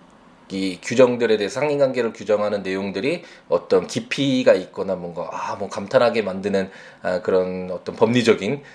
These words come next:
아, 그런 논리가 있는 것도 아니고, 그건 어떤, 어떻게 보면 상식적인 내용인데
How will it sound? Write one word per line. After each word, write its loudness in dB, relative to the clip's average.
아, -2
그런 -6
논리가 4
있는 -8
것도 -2
아니고, -8
그건 -6
어떤, -4
어떻게 2
보면 0
상식적인 0
내용인데 -2